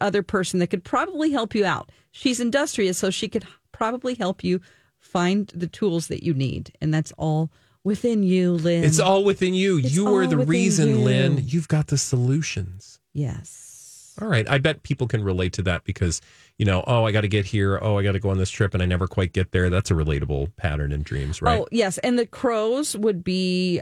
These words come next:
Speaker 1: um, a habitual way of thinking.
Speaker 2: Mm.
Speaker 1: So it's like a pattern of thought because birds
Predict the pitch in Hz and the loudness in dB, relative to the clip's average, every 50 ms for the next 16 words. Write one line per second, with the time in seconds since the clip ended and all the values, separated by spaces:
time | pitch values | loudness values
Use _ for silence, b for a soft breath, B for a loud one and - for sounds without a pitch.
0 | - _ 185 190 175 170 170 170 165 - - - _ _ _ - 175 180 135 175 | -4 _ -2 0 2 2 2 2 0 -2 -4 -10 _ _ _ -4 -2 0 0 0
1 | 175 151 - 185 180 - - 214 160 160 160 156 151 143 151 151 156 151 151 - | -2 0 -2 -4 -4 -2 -4 -2 0 0 0 0 0 0 0 0 2 0 0 0
2 | - 143 - - - - 135 110 107 - - - 60 67 71 71 - - _ - | -2 -4 -6 -6 -6 -6 -4 -4 -4 -6 -8 -10 -10 -10 -8 -10 -10 -10 _ -4
3 | - 80 120 170 190 165 - - - 196 175 170 165 - 156 - 180 - - 156 | -2 0 0 0 -2 -6 -8 -2 0 0 2 2 0 0 0 -2 -2 -2 -2 -4
4 | - - - 156 147 147 160 185 202 208 196 - - 220 208 220 214 - - 160 | -4 -4 -2 -2 0 0 0 0 -2 -4 -4 -6 -6 -4 -4 -4 -6 -6 -10 -6
5 | - 170 147 143 139 139 - - - _ _ _ _ _ _ _ _ 170 - 165 | -4 -2 -2 -2 -2 -4 -8 -12 -16 _ _ _ _ _ _ _ _ -6 -2 -2
6 | 151 143 143 - - - - | 0 0 -2 -6 -10 -16 -18